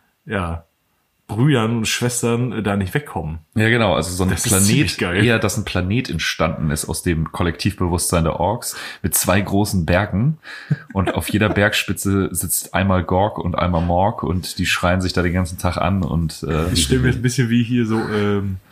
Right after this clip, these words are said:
Speaker 1: wie, wie heißt es nochmal? Takatoga-Land? Oder, nee.
Speaker 2: Ah ja, hier, Lummerland.
Speaker 1: Lu-, Lummerland, ne? Von hier, eine Insel mit zwei Bergen und so, diese, und jeder sitzt auf ein,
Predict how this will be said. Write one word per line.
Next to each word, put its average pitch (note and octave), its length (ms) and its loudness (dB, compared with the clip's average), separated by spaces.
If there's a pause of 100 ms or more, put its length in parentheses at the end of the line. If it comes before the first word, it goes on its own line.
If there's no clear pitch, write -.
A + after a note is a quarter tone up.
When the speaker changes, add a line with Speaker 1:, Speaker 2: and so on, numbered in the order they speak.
Speaker 1:
wie, G2+ 180 -4 (100)
wie G#2 140 0
heißt A#2+ 120 0
es B2+ 60 -10
nochmal? B2+ 280 0 (260)
Takatoga-Land? D3+ 1040 -4
Oder, A2 220 2
nee. G#2 420 0
Speaker 2:
Ah F#2 80 2
ja, G2+ 160 4
hier, F#2 320 2
Lummerland. D#2 680 2
Speaker 1:
Lu-, C#3+ 140 4
Lummerland, A2 580 4
ne? A#2 160 0
Von A2 340 -4
hier, G#2+ 260 2
eine A2 300 2
Insel B2 180 -2
mit A#2+ 100 -2
zwei A2+ 180 2
Bergen A2 320 2
und G2+ 100 0
so, A#2 140 2
diese, G#2+ 280 -2
und G#2 240 -6
jeder A2 200 2
sitzt G2+ 220 -6
auf G#2 140 0
ein, A2 120 2